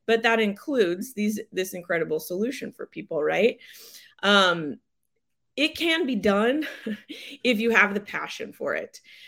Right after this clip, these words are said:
Um, I started reading this book that I highly recommend. It's called The Gap and the Gain. I know a lot of girls on my team are reading this. Um, and it kind of really gave me a lot of clarity, I think, on why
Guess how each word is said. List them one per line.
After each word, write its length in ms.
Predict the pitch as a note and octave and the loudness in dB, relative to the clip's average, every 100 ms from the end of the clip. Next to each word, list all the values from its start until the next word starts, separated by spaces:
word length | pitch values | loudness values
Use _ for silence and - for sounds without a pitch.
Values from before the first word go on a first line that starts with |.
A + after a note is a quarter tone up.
| - - _ | -20 -20 _
Um, 540 | F3+ F3+ F3 D#3+ D#3 - | 2 4 4 2 -2 0
I 260 | G3 G3 G3 | 4 6 6
started 480 | G3 - A3+ A#3+ A3+ | 2 2 4 6 4
reading 260 | A3+ G#3 G3 | 2 2 0
this 160 | F3+ | -4
book 360 | G#3+ E3+ E3+ - | 0 0 0 0
that 100 | D#3+ | -2
I 60 | |
highly 280 | D#3 F3+ G3 | 2 4 4
recommend. 460 | F#3+ F#3 E3 D#3 D#3 | 2 0 -2 -2 -4
It's 120 | D3+ | -6
called 180 | E3 D#3 | -4 -4
The 60 | |
Gap 240 | D#3 C#3+ F3+ | -2 -2 -2
and 80 | G3 | -2
the 60 | |
Gain. 380 | F3+ C#3 D3+ - | 0 0 -2 -4
I 60 | D#3+ | -4
know 140 | D#3+ | -2
a 20 | D#3+ | -2
lot 200 | D#3 D#3 | 0 -2
of 160 | D3+ | -4
girls 240 | - D3+ - | -4 -4 -2
on 80 | |
my 80 | C#3+ | -4
team 240 | - E3 D#3+ | -4 -4 0
are 100 | D3+ | 0
reading 320 | D3 D3 D3 | 0 0 -2
this. 360 | D3 D#3 - - | -2 -4 -6 -2
Um, 300 | F#3 F3 - | 2 2 2
and 120 | A3 | 4
it 200 | B3 A3 | 4 2
kind 180 | A3+ D#4 | 4 4
of 180 | C#5 B4+ | 4 2
really 200 | C#4 C4+ | 2 4
gave 220 | G#3 A3 | 6 6
me 120 | A#3 | 6
a 80 | G#3+ | 4
lot 180 | F#3+ F#3 | 2 2
of 120 | F#3+ | 0
clarity, 680 | - A#3 C4 F#4+ G3+ E3+ F3 | 2 4 6 2 2 0 0
I 120 | F#3 | -4
think, 280 | G3+ F#3+ F#3 | -4 -6 -2
on 240 | F3 E3+ | -2 -2
why 580 | E3 F3 F3+ F3+ F3 F3 | -2 0 2 4 4 2